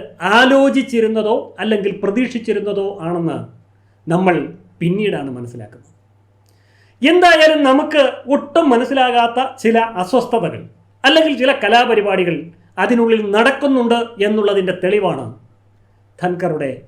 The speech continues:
രാജി. അതവിടെ നിൽക്കട്ടെ, പുതിയ ഉപരാഷ്ട്രപതിയെ തെരഞ്ഞെടുക്കാൻ നമ്മുടെ രാജ്യം ഒരുങ്ങിക്കഴിഞ്ഞു. സ്ഥാനാർത്ഥിയെ പ്രഖ്യാപിച്ചു, പ്രചരണവും ആരംഭിച്ചു. മുൻകൂട്ടി തീരുമാനിച്ചതായതുകൊണ്ട് ബി ജെ പിക്ക്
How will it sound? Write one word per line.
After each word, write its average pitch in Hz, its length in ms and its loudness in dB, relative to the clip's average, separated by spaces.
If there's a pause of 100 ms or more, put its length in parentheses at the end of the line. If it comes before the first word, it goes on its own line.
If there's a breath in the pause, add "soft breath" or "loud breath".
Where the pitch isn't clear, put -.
രാജി. 123 240 -10 (1200)
അതവിടെ 330 320 6
നിൽക്കട്ടെ, 220 300 0 (760)
പുതിയ 330 280 4 (240)
ഉപരാഷ്ട്രപതിയെ 277 720 2
തെരഞ്ഞെടുക്കാൻ 233 500 2 (300)
നമ്മുടെ 220 220 4 (100)
രാജ്യം 208 360 2
ഒരുങ്ങിക്കഴിഞ്ഞു. 151 540 -4 (920)
സ്ഥാനാർത്ഥിയെ 220 560 4
പ്രഖ്യാപിച്ചു, 233 460 2 (580)
പ്രചരണവും 247 540 2
ആരംഭിച്ചു. 117 340 -10 (1120)
മുൻകൂട്ടി 370 520 4 (120)
തീരുമാനിച്ചതായതുകൊണ്ട് 294 1080 4 (300)
ബി 226 100 6 (120)
ജെ 302 160 2
പിക്ക് 285 200 -2